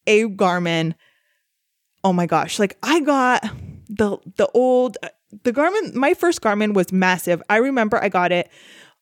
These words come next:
um, when I was working during college at a recruiting company. I talk about this place a lot because it's, it was just, like, I have, I made a lot of friends at the time, and it was, um, just a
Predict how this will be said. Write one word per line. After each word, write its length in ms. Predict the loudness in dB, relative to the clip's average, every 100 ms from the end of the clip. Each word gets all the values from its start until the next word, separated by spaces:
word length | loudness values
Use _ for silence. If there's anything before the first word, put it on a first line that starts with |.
| -2
um, 280 | 0 0 0
when 200 | 0 2
I 140 | 2
was 520 | 4 4 4 2 -2 -10 -12 -2
working 560 | 2 2 0 -2 0
during 260 | 0 0 0
college 560 | 0 2 2 0 -4 -12 -20 -20 _ _ 0
at 340 | 2 0 0
a 60 | 0
recruiting 360 | 2 2 2
company. 480 | 2 0 0 0 0 0
I 80 | -2
talk 160 | 0 0
about 160 | 0
this 100 | -2
place 240 | -2 -2 0
a 60 |
lot 180 | 0 0
because 260 | -2 -2 -2
it's, 300 | -2 -4 -8 -2
it 80 | 0
was 160 | 0
just, 220 | -2 -2
like, 140 | -2 -2
I 80 | 0
have, 580 | 0 0 0 0 -2 -10 -2
I 100 | 2
made 160 | 4
a 60 | 2
lot 120 | 2
of 80 | 0
friends 220 | -2 0
at 80 | 0
the 80 | -2
time, 480 | 0 2 2 2 0
and 540 | 0 0 0 0 -2 0
it 100 | 0
was, 580 | 2 4 4 0 -4 -14 _ -20 -20 -20 -20 _ 0
um, 480 | 2 0 -2 -6 _ _ _ _ -8
just 360 | -2 -2 -2 -6
a 80 | -2